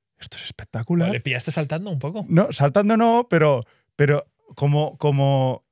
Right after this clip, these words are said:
Speaker 1: hipnotizado, ¿sabes? Como viendo algo que no había visto nunca en su vida.
Speaker 2: Y
Speaker 1: Mira
Speaker 2: te
Speaker 1: que
Speaker 2: dijo, "Esto es la polla".
Speaker 1: No, esto es la polla. Y no, no conocía ni un boxeador, no conocía nada.
Speaker 2: ¿Y
Speaker 1: O
Speaker 2: tu
Speaker 1: sea,
Speaker 2: padre, tu padre cuántos años tiene?
Speaker 1: Es del sesenta,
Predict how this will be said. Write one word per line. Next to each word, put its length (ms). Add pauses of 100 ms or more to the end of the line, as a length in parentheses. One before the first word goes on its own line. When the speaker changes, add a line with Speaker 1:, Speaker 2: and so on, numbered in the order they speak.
(300)
Speaker 1:
hipnotizado, 580
¿sabes? 260
Como 300
viendo 440
algo 180
que 80
no 80
había 120
visto 260
nunca 200
en 100
su 180
vida. 320
Speaker 2:
Y 60
Speaker 1:
Mira 100
Speaker 2:
te 60
Speaker 1:
que 200
Speaker 2:
dijo, 140
"Esto 140
es 40
la 120
polla". 240
Speaker 1:
No, 80
esto 160
es 20
la 80
polla. 260
Y 80
no, 180
no 120
conocía 400
ni 240
un 220
boxeador, 640
no 100
conocía 300
nada. 260
Speaker 2:
¿Y 60
Speaker 1:
O 40
Speaker 2:
tu 40
Speaker 1:
sea, 120
Speaker 2:
padre, 380
tu 140
padre 180
cuántos 240
años 160
tiene? 240 (640)
Speaker 1:
Es 120
del 120
sesenta, 560